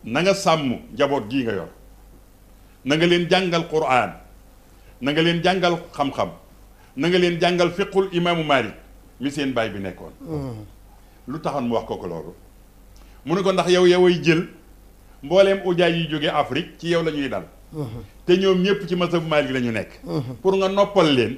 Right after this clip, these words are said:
Speaker 2: Mhm.
Speaker 1: Nañu xam mazhabu Malik.
Speaker 2: Mhm. Dëgg la bu wér.
Speaker 1: Looloo taxoon mu yóbbante ko loolu.
Speaker 2: Mhm.
Speaker 1: Ni ko ndax réew moomu de am na lu ma fay xeeñ.
Speaker 2: Mhm.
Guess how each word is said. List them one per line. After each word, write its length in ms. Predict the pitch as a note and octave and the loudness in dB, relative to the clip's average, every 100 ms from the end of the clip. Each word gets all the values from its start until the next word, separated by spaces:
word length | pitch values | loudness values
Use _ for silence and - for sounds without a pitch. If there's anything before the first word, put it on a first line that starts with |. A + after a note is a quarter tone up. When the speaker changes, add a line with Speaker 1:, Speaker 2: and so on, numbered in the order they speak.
| - | -10
Speaker 2:
Mhm. 640 | - E3+ D#3 C#3+ D3+ E3 | -8 -4 -4 -6 -6 -4
Speaker 1:
Nañu 200 | D3+ F#3 | 0 0
xam 320 | F3+ E3 F3+ C#3 | 2 0 0 -2
mazhabu 320 | D#3 F3 E3+ | -2 -2 0
Malik. 300 | F#3 F3+ E3+ - - | 0 0 -4 -12 -10
Speaker 2:
Mhm. 320 | F3+ G#2+ E2+ E2 - - - - | -6 -4 -6 -10 -18 -20 -20 -14
Dëgg 140 | E3+ D#3+ | -8 -6
la 100 | D#3 | -4
bu 80 | D3 | -2
wér. 180 | G3 G#3 - - - - | -2 -4 -12 -20 -20 -4
Speaker 1:
Looloo 200 | B2+ D#3 | 2 4
taxoon 240 | E3+ E3+ F3 | 4 2 2
mu 80 | E3 | 4
yóbbante 380 | F3 E3+ E3+ D#3 | 6 6 2 0
ko 120 | C#3+ | 0
loolu. 220 | A#2+ F#2+ - | 0 0 -6
Speaker 2:
Mhm. 300 | E3 C#3+ C3+ A#2+ - - | -8 -6 -6 -10 -18 -8
Speaker 1:
Ni 120 | E3 | -4
ko 100 | F#3+ | -2
ndax 160 | G3 F3+ | 0 2
réew 220 | F#3+ F#3+ | 6 6
moomu 240 | F#3+ F3 E3 | 6 2 -2
de 80 | |
am 160 | F3 F3+ | 0 0
na 60 | F3+ | 0
lu 100 | E3 | 0
ma 100 | D#3 | 0
fay 180 | D#3 C3+ | 0 -2
xeeñ. 280 | D3 A2+ F2+ - - | -2 -2 -4 -14 -20
Speaker 2:
Mhm. 280 | - D3+ C#3 | -12 -10 -10